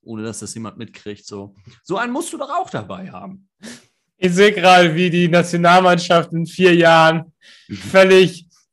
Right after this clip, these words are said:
Speaker 2: abgerädert da auf dem Platz steht.
Speaker 1: <laughs>
Speaker 2: Die, die Hälfte, die Hälfte kommt nicht über die erste Halbzeit rüber.
Speaker 1: Ja, so wie ich.
Speaker 2: Sehr gut, ja, es ist ein neues Konzept. Vielleicht könnte man dich ja in die gegnerischen Mannschaften einschleusen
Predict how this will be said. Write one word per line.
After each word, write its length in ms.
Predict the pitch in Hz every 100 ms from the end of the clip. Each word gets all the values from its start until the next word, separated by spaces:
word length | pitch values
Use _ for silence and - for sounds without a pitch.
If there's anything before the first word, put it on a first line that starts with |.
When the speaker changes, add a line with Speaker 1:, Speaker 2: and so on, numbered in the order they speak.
| -
Speaker 2:
abgerädert 880 | 175 185 185 175 170 175 175 165
da 100 | 170
auf 120 | 160 160
dem 120 | 170
Platz 360 | - 175 160
steht. 460 | - 165 160 160 160 _ 208 190 202
Speaker 1:
<laughs> 360 | - 185 _
Speaker 2:
Die, 160 | 175 180
die 160 | 160 190
Hälfte, 520 | 202 208 196 185 147 -
die 100 | 180
Hälfte 340 | 180 196 180
kommt 260 | 185 185 185
nicht 180 | 185 175
über 160 | 170
die 140 | 165 170
erste 520 | 165 175 - 165 160
Halbzeit 480 | 156 175 175 170 160
rüber. 560 | 156 165 160 156 170 208 214
Speaker 1:
Ja, 300 | 349 285 120
so 180 | 120 127
wie 60 | 143
ich. 300 | 143 127 - - - _ _ _ _ _ _ _ _ _ _ _ _ _ _ _ _
Speaker 2:
Sehr 260 | _ 143 208
gut, 280 | 254 123 139
ja, 280 | 180 175
es 220 | 117 120 139
ist 160 | 135
ein 60 | 139
neues 320 | 139 135 135
Konzept. 480 | 135 127 220 233 _
Vielleicht 220 | 143 147
könnte 140 | 185 190
man 100 | 165
dich 140 | 170
ja 80 | 190
in 180 | 151 139
die 160 | 147
gegnerischen 640 | 135 233 240 160 135 143
Mannschaften 500 | 127 123 123 127 -
einschleusen 880 | 123 117 131 - 131 127 131 156 202